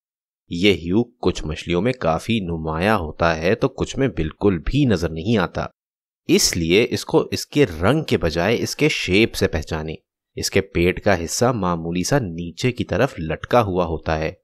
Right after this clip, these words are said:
और इसका पेट बिल्कुल चपटा होता है और ये इसे पहचानने का आसान तरीका है। पल्ला is a type of herring fish और तमाम हेरिंग फिश के पेट चपटे होते हैं। पल्ला में कांटे बेइंतहा होते हैं,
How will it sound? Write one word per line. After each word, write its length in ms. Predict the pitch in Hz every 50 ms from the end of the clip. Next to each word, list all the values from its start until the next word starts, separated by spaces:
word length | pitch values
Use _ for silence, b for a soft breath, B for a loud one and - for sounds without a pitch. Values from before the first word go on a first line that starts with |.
| _ _
और 120 | 92 90 95
इसका 240 | - - - 107
पेट 420 | 98 - - - 95 120 131 107 85
बिल्कुल 320 | 101 90 87 - 135 147 156 - -
चपटा 380 | - 92 - - - - 104 101
होता 320 | 90 87 80 - 85 82
है 260 | 80 80 - - _ _ _ _ _ _ _ _ _ _ _ -
और 160 | - 95 87
ये 200 | 82 92 110 110
इसे 320 | - - 90 - - 104
पहचानने 600 | - - - 76 82 - - 82 80 80 80 85 90
का 160 | - 147 156
आसान 640 | - - - 131 127 - - - 92 95 98 90
तरीका 400 | - 92 85 82 80 - 87 85
है। 200 | 80 78 - _ _ _ _ _ _ _ _ _ _ _ _ _ _ -
पल्ला 260 | 123 143 175 202 185
is 200 | - 120 113 135
a 60 | 151 143 - 95
type 220 | 92 107 107 -
of 160 | 147 131 - - - 85
herring 340 | 90 95 98 104 92 82 -
fish 220 | - 82 73 - - - - _ _ _ _ _ _ _ _
और 240 | - 95 92 - - -
तमाम 480 | 92 85 80 87 92 104 117 123 113 92
हेरिंग 440 | 82 82 85 87 87 92 104 110
फिश 300 | - - - 92 90 -
के 160 | - - 127 131
पेट 400 | - _ - 87 98 135 - - _ -
चपटे 380 | - 90 - - - - 107 95
होते 300 | 87 78 78 - 85 78
हैं। 160 | 73 - - _ _ _ _ _ _ _ _ _ _ _ _ _
पल्ला 280 | - 87 85 85 87 90
में 120 | 104 135 139
कांटे 420 | - - 170 - - - 123 131
बेइंतहा 1040 | 104 90 110 120 123 - - 131 131 135 127 - - 123 110 85 80 82 85 92 101
होते 360 | 101 90 87 82 76 - 82 78
हैं, 200 | 78 73 -